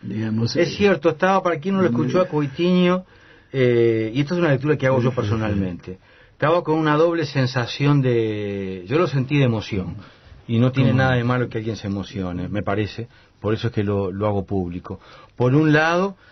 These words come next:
Speaker 2: a-, al ver la convocatoria que habíamos realizado con tanta gente en, en ese parque, con gente tan diversa, con tantos niños,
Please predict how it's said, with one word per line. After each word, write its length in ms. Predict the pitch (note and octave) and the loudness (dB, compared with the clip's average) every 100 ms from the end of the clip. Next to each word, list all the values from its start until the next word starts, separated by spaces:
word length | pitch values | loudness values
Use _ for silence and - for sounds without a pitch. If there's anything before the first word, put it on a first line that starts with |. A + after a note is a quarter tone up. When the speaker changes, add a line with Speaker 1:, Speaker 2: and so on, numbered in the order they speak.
| _ - | _ -8
Speaker 2:
a-, 100 | A#2+ | -6
al 240 | A#2 B2 | -2 0
ver 160 | B2+ C#3+ | 2 2
la 120 | D3+ | 2
convocatoria 560 | C3+ B2 A#2+ A#2+ C#3+ C#3+ | 0 0 0 -2 -2 -2
que 60 | A#2+ | 2
habíamos 260 | B2 A#2 | 2 2
realizado 420 | A2 G#2+ - C3+ | -2 -4 0 0
con 180 | B2+ G#2 | 0 -4
tanta 300 | B2 B2 A2 | -2 -2 -4
gente 760 | - B2+ B2+ B2 A#2+ A#2+ A#2+ G#2 | -2 2 4 4 2 -2 -4 -4
en, 80 | G2+ | -8
en 200 | F#2+ G#2+ | -6 -6
ese 240 | G#2+ G#2 | -4 -6
parque, 520 | - A#2+ A#2+ A#2 - | -4 -2 -2 -6 -10
con 120 | G#2+ F#2+ | -12 -6
gente 240 | A2+ A2+ | -6 -4
tan 180 | G#2+ G#2 | -4 -4
diversa, 440 | G#2 A#2 A#2+ - | 0 0 0 -4
con 160 | A#2+ C3 | -4 0
tantos 320 | F#3 E3 C3 | 0 0 2
niños, 500 | D3 D3 C3 B2 | 4 6 6 4